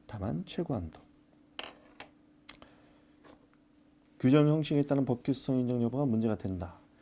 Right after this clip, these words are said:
여기는 그냥 법규명령 형식의 행정규칙, 앞에서 배웠던 내용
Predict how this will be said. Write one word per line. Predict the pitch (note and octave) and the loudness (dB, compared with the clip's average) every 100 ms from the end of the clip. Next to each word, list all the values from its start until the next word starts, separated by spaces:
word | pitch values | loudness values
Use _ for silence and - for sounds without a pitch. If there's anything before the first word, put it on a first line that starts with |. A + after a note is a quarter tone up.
| - - - | -20 -8 2
여기는 | D3 E3+ | 4 4
그냥 | D#3+ D#3 | 2 0
법규명령 | A#2+ - D3+ D3 C#3+ | -2 -2 2 2 2
형식의 | C3+ - C3 | 0 -4 -4
행정규칙, | D3 C#3+ B2 A2+ - C3 | -2 -2 -2 -4 -6 -8
앞에서 | - G#2 B2+ B2 | -6 -6 -4 -4
배웠던 | - G#2+ - G#2 | -4 -4 -2 -4
내용 | F#2 C3 | -4 -6